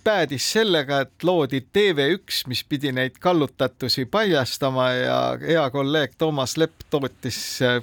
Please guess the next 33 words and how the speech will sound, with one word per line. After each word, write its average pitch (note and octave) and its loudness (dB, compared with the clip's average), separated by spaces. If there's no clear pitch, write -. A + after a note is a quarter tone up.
Tallinna C3 0
linna C#3+ 0
raha C3 2
eest - -8
veel A#2+ -6
pealegi B2 0
mingisuguse B2+ -4
imeliku C3 0
seriaali, C#3 2
mida B2+ 0
ilmselt, C3 -2
äh, C3 2
noh, C#3+ -6
keegi C3+ 2
ei C3 0
taha D3 2
nüüd C#3+ -6
täna D3 2
just - -4
nagu C#3 -4
enda D3 0
omaks C3 0
tunnistada, A#2+ 0
sest - -10
et - -18
tulemus A2+ 0
oli A#2 -4
lihtsalt - -6
kehvapoolne. - -4
Tähendab, G3 2
kas A3 0
ajakirjandusel F3+ 0
on A#3 2